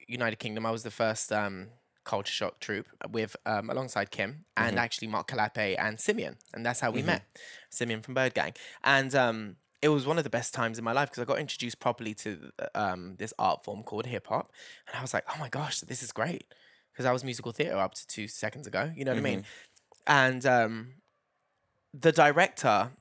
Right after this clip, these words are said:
Speaker 1: he changed our lives, but I think we evolved too fast for him.
Speaker 2: Mm-hmm.
Speaker 1: And, um, some of us,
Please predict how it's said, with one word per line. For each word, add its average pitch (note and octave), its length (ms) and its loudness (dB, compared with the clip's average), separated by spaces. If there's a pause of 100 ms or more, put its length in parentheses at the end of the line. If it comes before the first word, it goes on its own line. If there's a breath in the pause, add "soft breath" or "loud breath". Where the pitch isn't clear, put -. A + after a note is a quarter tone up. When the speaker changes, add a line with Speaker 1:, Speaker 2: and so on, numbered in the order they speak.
(360)
Speaker 1:
he E3+ 100 -2
changed G3+ 340 4
our C3+ 100 10
lives, D3 380 4
but - 340 4 (400 loud breath)
I C3+ 120 0
think F#3+ 240 -2
we E3+ 180 2
evolved C#3 600 4 (100)
too E3 220 -2
fast G3 360 6
for A2+ 60 -6
him. A2 320 -6 (300)
Speaker 2:
Mm-hmm. G#2 220 -10 (360 soft breath)
Speaker 1:
And, C3+ 320 6
um, C3 220 6
some F3 220 4
of D3 120 2
us, C3+ 320 4